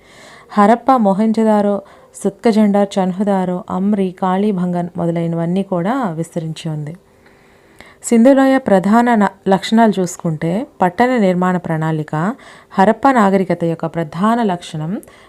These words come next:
పట్టణ నిర్మాణ ప్రణాళిక. పట్టణ నిర్మాణ ప్రణాళిక. నగరీకరణలో గ్రిడ్ విధానం అవలంబించారు.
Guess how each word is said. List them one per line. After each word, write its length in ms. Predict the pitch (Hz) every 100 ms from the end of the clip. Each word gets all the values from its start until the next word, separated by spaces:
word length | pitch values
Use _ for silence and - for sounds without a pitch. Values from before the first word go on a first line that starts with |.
| -
పట్టణ 240 | 208 202 294
నిర్మాణ 560 | 285 202 185 175 165
ప్రణాళిక. 680 | 185 214 160 156 156 143 151 - _ _ -
పట్టణ 480 | 180 - 214 220 320 -
నిర్మాణ 500 | 180 175 185 208 220
ప్రణాళిక. 600 | 220 165 151 147 147 - - _ _ - - - - -
నగరీకరణలో 800 | 214 214 285 320 285 262 254 262
గ్రిడ్ 320 | 220 196 208
విధానం 500 | 208 233 202 208 247 185
అవలంబించారు. 880 | 170 165 165 165 151 - 151 156